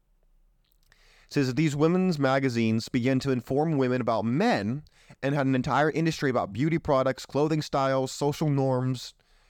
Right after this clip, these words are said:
thereby weakening the influence of parents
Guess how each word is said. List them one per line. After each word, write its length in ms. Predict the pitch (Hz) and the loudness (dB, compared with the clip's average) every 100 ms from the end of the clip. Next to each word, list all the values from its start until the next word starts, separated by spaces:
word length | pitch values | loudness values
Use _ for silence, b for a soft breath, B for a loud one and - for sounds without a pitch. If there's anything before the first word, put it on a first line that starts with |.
| _ | _
thereby 320 | - 151 156 147 | 0 2 4 2
weakening 680 | 127 170 190 139 123 123 - - | 2 0 2 2 2 0 -6 -4
the 160 | 120 | -2
influence 480 | 147 185 185 165 160 | 0 0 2 2 0
of 180 | - 127 - - - | -2 -4 -4 -14 -8
parents 840 | 170 196 220 160 123 - - - - | -2 2 4 4 2 -2 -8 -14 -16